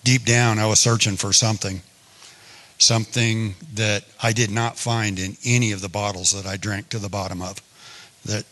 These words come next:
the answers were not there. One night was about two o'clock in the morning. It had pretty much run its course.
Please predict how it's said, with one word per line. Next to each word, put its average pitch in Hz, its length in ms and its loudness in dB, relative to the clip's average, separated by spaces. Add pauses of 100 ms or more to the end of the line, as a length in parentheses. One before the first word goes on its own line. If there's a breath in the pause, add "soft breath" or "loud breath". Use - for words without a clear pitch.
the 101 200 -2
answers 104 480 4
were 98 140 0
not 101 260 0
there. 90 260 -6 (2000 loud breath)
One 135 180 6
night 127 400 4 (1000 loud breath)
was 110 160 -2
about 117 260 0
two 120 120 0
o'clock 117 360 -2
in 117 60 -6
the 113 40 -4
morning. 95 320 -8 (2750 soft breath)
It 113 100 -4
had 113 100 -8
pretty 117 200 0
much - 460 0 (460 loud breath)
run 117 160 0
its 113 140 2
course. - 640 -4